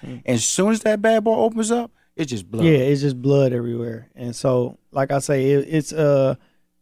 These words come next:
Speaker 1: you have to trust, like you say and I say, you have to trust in your team. If you
Speaker 2: Mm-hmm.
Speaker 1: can't trust in your team, I think you probably need to find a new team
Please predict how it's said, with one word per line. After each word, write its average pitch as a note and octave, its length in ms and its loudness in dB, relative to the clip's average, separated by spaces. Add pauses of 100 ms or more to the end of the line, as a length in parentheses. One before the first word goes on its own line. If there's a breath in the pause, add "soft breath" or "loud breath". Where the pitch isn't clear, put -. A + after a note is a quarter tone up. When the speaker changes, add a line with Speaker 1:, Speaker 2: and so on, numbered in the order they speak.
Speaker 1:
you E3+ 120 8
have E3+ 100 6
to D3 100 2
trust, D3+ 460 0
like D3 180 -2
you E3+ 300 0
say C#3+ 260 2
and C#3 140 -2
I C#3+ 80 0
say, C3+ 260 -2
you D3+ 180 2
have E3 120 4
to C#3 100 -2
trust - 380 0
in C#3 100 0
your B2+ 140 2
team. B2+ 460 -2
If - 60 -12
you A#2+ 80 -2
Speaker 2:
Mm-hmm. C#3+ 140 4
Speaker 1:
can't D3 280 2
trust D#3 260 0
in C#3+ 60 -4
your C3+ 140 0
team, C#3+ 300 0
I C3 60 2
think C3 240 -8
you C#3 80 -12
probably C3 300 -2
need B2+ 160 -8
to A#2+ 60 -12
find B2+ 280 -6
a B2+ 80 -6
new B2 140 -2
team A#2+ 340 -6